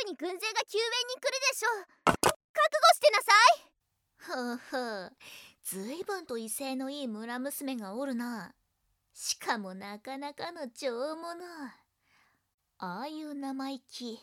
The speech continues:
Speaker 2: そなたの好みじゃないか。だよな。あれはそなたにくれてやろう。てい。
Speaker 1: あ！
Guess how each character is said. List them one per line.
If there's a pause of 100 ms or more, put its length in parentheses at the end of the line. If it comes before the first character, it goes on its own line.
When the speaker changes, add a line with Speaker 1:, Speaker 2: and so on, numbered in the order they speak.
(440)
Speaker 2:
そ
な
た
の
好
み
じ
ゃ
な
い
か。 (1200)
だ
よ
な。 (880)
あ
れ
は
そ
な
た
に
く
れ
て
や
ろ
う。 (1040)
て
い。
Speaker 1:
あ！